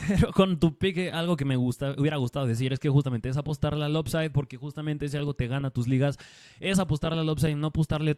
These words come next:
a tanta seguridad. Y es decir, yo creo que un ejemplo perfecto para ello es, no agarren a DeAndre Hopkins.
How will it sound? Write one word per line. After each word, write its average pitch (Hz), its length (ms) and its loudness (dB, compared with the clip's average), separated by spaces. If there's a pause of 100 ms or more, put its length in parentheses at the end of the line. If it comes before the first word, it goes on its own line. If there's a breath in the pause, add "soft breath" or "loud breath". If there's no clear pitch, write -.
a 135 120 -2
tanta 147 360 -6
seguridad. 117 540 -4
Y 143 180 2
es 143 100 0
decir, 139 440 -4
yo 135 100 -2
creo 139 140 -4
que 143 100 0
un 143 180 -2
ejemplo 139 380 -2
perfecto 135 380 0
para 123 160 -2
ello 127 200 2
es, 127 200 0 (320 loud breath)
no 190 160 -4
agarren 196 240 -2
a 165 80 -4
DeAndre 165 260 -4
Hopkins. 110 480 -8